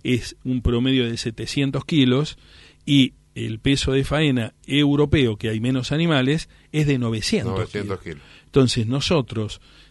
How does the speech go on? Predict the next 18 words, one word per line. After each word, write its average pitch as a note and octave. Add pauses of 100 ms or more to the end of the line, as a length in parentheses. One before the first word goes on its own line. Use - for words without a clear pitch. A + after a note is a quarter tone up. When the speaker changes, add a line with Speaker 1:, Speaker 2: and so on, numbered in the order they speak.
(160)
Speaker 1:
eh, A2+ (200)
achurando C3 (540)
un C3
ternero C3 (840)
con G#2+
doscientos B2+
kilos A#2+ (120)
en A#2+
pie C#3+ (100)
vivo, E3 (560)
y G#3
bueno, A#2
la A#2
verdad B2
que -
vamos A#2
a, G#2+
a A2